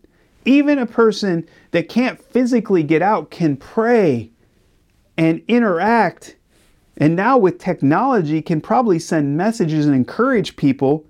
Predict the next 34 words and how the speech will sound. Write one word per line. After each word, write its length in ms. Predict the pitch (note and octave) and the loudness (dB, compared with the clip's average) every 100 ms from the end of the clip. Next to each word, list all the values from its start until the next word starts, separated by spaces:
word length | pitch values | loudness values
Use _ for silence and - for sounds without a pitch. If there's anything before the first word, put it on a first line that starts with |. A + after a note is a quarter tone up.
| _ _ _ - - _ _ - | _ _ _ -20 -20 _ _ -6
without 300 | D#3 E3+ E3+ | -2 0 0
ever 200 | E3 E3 | -2 -2
leaving 320 | D3 C3+ B2 | -2 0 -2
their 140 | A2 G2+ | -2 -8
home. 280 | A#2 B2 G2+ _ _ _ _ _ - _ _ _ - - - | -12 -16 _ _ _ _ _ _ -20 _ _ _ -20 -20 -6
Every 240 | G3+ G#3 F#3+ | -2 -2 -2
person 440 | - D#3 - B2 | -4 -6 -4 -6
has 260 | A2+ A#2+ A2+ | -4 -2 -2
a 40 | |
role 360 | A2 A#2+ A#2 A2 | 0 0 0 -4
to 60 | A2 | -6
play. 380 | - G2+ G2+ _ _ _ _ _ _ _ _ E3 | -8 -10 -12 _ _ _ _ _ _ _ _ -4
Every 240 | F#3 F#3+ | 0 0
person 360 | - D#3+ D3 C#3+ | 0 -6 -2 -2
has 140 | B2 | 0
an 80 | A#2 | -2
important 380 | G#2+ C#3+ B2 C3 | 0 -4 -4 -4
part. 180 | A2+ | -2
Look 180 | F3+ A#3 | -2 0
at 100 | G#3+ | -2
Romans 360 | C#3+ A#2+ A2+ G#2 | -2 -2 -2 -6
chapter 340 | B2 G#2+ A#2 | -8 -6 -8
twelve. 460 | F#2+ - G2 F2 - _ _ - _ - | -6 -4 -4 -6 -16 _ _ -20 _ -2
Paul 240 | G#3 F#3 | 0 2
addresses 560 | C3 B2+ B2+ D3 C3+ A2 | 0 0 -2 -2 -6 -2
this. 260 | A2+ G#2+ | -2 -2
Again, 280 | B2 A#2+ G#2+ | -2 -2 -2
Paul 440 | C3 A#2+ A2 A2+ - | 0 0 0 -4 -4
wrote 200 | B2 A#2 | -2 0
most 180 | A#2+ A#2+ | -2 -2
of 80 | A#2+ | -2
the 60 | |
New 60 | A2+ | 0
Testament, 480 | A#2+ A#2+ A2 A2 | -2 -2 -4 -8